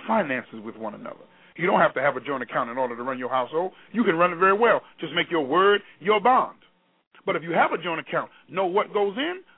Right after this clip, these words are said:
goes in for what it needs to go in for, and you can't go in and all of a sudden do something through some back door and say, "Well, baby, you know I had to." No. Joint account means joint to do with the things that we need to do for the household, and you can't bother that. But joint or no joint,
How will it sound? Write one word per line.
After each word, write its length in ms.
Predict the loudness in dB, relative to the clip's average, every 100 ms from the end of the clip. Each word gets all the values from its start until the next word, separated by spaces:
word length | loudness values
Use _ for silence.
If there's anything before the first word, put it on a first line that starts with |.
| _
goes 200 | -4 -4 -6
in 80 |
for 100 | -6
what 160 | -2 -2
it 80 | -2
needs 180 | -10 -10
to 60 |
go 200 | -8 -6
in 80 | -6 -4
for, 160 | -4 -4 -8
and 160 | -8 -8
you 80 | -6
can't 220 | -2 -2
go 200 | 2 2
in 240 | 4 2 0 -10 -8
and 100 | 0
all 100 | 2
of 60 | 2
a 40 | 2
sudden 180 | -2 -2
do 100 | -4
something 160 | -2 -4
through 180 | -6 -6
some 160 | -4
back 260 | 0 0 0
door 280 | -2 -2 -6 _ -18
and 80 | -14
say, 60 | -12
"Well, 100 | -10
baby, 240 | -10 -10
you 80 | -8
know 100 | -6
I 120 | -4
had 100 | -6
to." 100 | -8 -16 -20 _
No. 480 | 2 4 4 2 -6 _ _ _ _ -4
Joint 180 | -4
account 320 | -2 -2 -4 -6
means 200 | -10 -10 0
joint 240 | 2 2 -4 -18 -14
to 80 |
do 220 | -10 -8 -6
with 160 | -4
the 80 | -6
things 280 | -8 -8 -6
that 80 | -8
we 120 | -8
need 140 | -8
to 60 | -10
do 240 | -10 -12 -12 -6
for 100 | -2
the 100 | 0
household, 500 | 0 0 0 0 -2
and 140 | -2 -4
you 140 | -6 -4
can't 240 | -2 0 -2 -10 -20 -2
bother 400 | 2 2 0 -6 -2
that. 240 | -2 -2 -8 -20 -20 _ _ _ _ _
But 120 | -12 -2
joint 220 | 2 4
or 60 | 4
no 180 | 2 -2
joint, 340 | -2 -6 -8